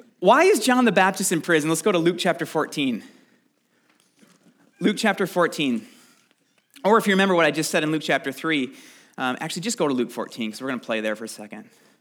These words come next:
Um, in, in Luke chapter three, uh, eighteen and nineteen, what I just got done reading, um,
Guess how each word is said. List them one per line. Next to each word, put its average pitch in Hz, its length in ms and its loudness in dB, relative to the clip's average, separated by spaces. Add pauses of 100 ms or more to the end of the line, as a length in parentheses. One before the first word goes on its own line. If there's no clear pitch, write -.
(1000)
Um, 151 300 2 (200)
in, 185 340 2
in 170 240 0
Luke 208 120 0
chapter 196 260 0
three, 160 460 0
uh, - 60 -12
eighteen 160 420 -2
and 151 60 0
nineteen, 156 240 -2
what 143 80 0
I 139 40 0
just 135 140 -8
got 139 160 -2
done 135 160 -2
reading, 131 400 -2 (840)
um, 139 300 0